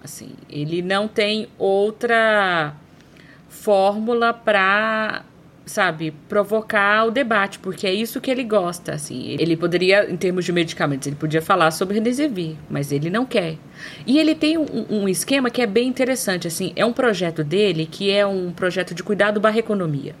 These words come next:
Mas eu acho que ele vai porque, além desse plano econômico, no sentido de que, tá vendo, estamos fazendo muito, investindo pouco e sem grandes,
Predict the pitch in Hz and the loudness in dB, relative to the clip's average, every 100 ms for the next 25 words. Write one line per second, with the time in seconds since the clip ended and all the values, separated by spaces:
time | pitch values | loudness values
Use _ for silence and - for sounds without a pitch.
0 | - - 196 202 240 240 254 269 247 226 | -14 0 2 4 6 4 2 0 0 4
1 | 233 240 247 - - 220 254 285 247 240 | 2 2 0 0 0 2 2 2 0 -2
2 | - 202 190 180 175 175 180 190 185 175 | -2 0 2 0 0 0 0 -2 -4 -6
3 | 190 - 175 160 - - 175 180 180 180 | -6 -6 -6 -8 -10 -6 -4 0 -2 -2
4 | 190 180 - 175 180 180 170 202 208 202 | -4 -2 -2 0 0 0 -2 0 0 -2
5 | 196 180 170 - 180 180 175 175 165 - | 0 0 0 -2 -4 -4 -4 -6 -6 0
6 | 202 196 196 190 - 180 180 175 - - | 2 4 2 0 -2 2 2 2 0 -2
7 | 170 170 165 165 160 156 151 151 | -2 -2 0 0 0 0 -4 -6